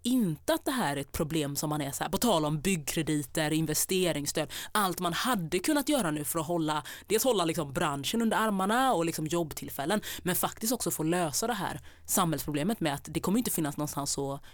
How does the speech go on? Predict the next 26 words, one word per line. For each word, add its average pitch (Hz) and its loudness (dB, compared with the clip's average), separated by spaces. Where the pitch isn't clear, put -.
eh, 143 -2
att 160 -4
bo. 208 2
Och 165 4
tjugotrettio, 160 0
om 208 2
det 175 -2
fortsätter 170 -2
i 151 0
den 143 -4
här 220 0
takten, 165 -4
så - -6
kommer 156 -2
vi 151 0
sakna, 165 -2
du 139 -6
vet, 139 -6
så 156 0
här, 147 0
trehundratusen 165 2
bostäder 151 -2
eller 233 -4
någonting - -6
i - -8
Sverige. 165 -10